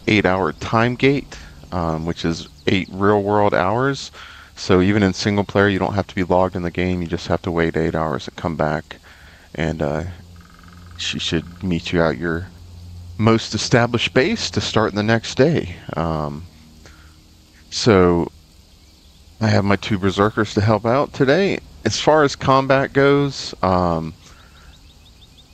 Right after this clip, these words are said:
there are only a few really difficult combat parts that, I mean, they're not too bad. I think a couple relic hunters or one relic hunter with the well-trained stat, you'd be fine. I mean, if you can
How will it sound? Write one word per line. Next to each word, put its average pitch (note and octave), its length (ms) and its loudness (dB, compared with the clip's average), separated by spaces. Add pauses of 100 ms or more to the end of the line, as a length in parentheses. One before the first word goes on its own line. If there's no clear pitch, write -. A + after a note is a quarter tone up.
(100)
there G2 180 4 (100)
are F#2+ 40 4
only G#2+ 360 2
a F#2 80 4
few A2+ 640 -2
really G#2+ 260 4
difficult A2 520 0 (280)
combat A2+ 480 2
parts - 460 -2
that, F#2 240 0 (160)
I G2 40 -4
mean, F#2+ 140 0
they're F#2 120 2
not G2 180 2
too G#2 180 -2
bad. G2 200 2
I F2+ 60 2
think F#2+ 380 -4 (1200)
a - 60 -20
couple - 300 -2
relic F#2 340 2
hunters F#2+ 680 -2
or E2 200 -2
one F#2 540 0
relic F#2+ 240 2
hunter G#2 180 -4
with F#2 120 -4
the F2 80 -4
well-trained F#2 440 0
stat, - 320 0
you'd - 120 -10
be F2 80 -6
fine. A2 320 2 (560)
I F#2+ 80 0
mean, F#2 160 0
if F2 180 0
you G#2 100 2
can F2 320 -4